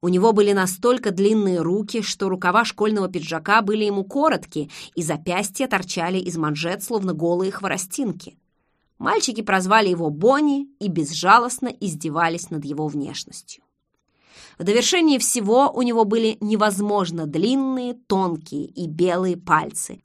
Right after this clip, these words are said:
словно щупальца осьминога-альбиноса, и бледная, словно отбеленная кожа, какая иногда бывает у рыжеволосых. Шептались, что его прикосновение — яд.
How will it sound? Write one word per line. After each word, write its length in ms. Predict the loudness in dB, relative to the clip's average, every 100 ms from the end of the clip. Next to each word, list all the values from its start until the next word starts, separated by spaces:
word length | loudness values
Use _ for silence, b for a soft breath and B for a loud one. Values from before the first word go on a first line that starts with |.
| _
словно 440 | -16 -2 0 0 -2
щупальца 680 | -2 -2 -2 0 -2 -2 -2 0
осьминога-альбиноса, 1400 | -2 -2 -2 0 0 -2 -4 -4 -4 -4 -6 -10 -14 _ B B B 4
и 100 | 4
бледная, 640 | 6 4 4 2 -2 -2
словно 420 | -2 -2 -2 -4
отбеленная 800 | -4 -6 0 2 2 0 -2 -4
кожа, 560 | -4 -2 0 -2 -4 -10 _ _ _ -6
какая 340 | -4 -2 -4
иногда 600 | -4 -4 -4 4 8 8
бывает 500 | 6 4 2 0 -2
у 120 | -2
рыжеволосых. 840 | 0 0 -4 -4 -8 -10 -14 -18 -20 _ _ _ _
Шептались, 720 | -10 -10 4 8 8 4 -4
что 140 | -6
его 180 | -4 -2
прикосновение — 960 | -4 -4 -6 -6 -4 0 2 0 0 -6
яд. 640 | -12 2 6 6 4 -16